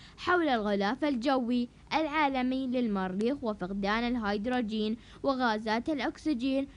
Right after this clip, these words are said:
في الفضاء على مدى سنة مريخية واحدة. أين مسبار الأمل؟ انطلق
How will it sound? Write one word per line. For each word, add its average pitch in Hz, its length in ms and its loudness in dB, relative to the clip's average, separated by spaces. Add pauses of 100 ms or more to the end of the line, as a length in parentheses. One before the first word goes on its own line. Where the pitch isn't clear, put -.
(160)
في 320 60 0
الفضاء 247 600 2
على 196 280 0
مدى 247 400 0
سنة 226 400 -2
مريخية 214 840 0
واحدة. 247 640 0 (840)
أين 392 300 2
مسبار 247 520 2
الأمل؟ 254 500 0 (180)
انطلق 320 500 2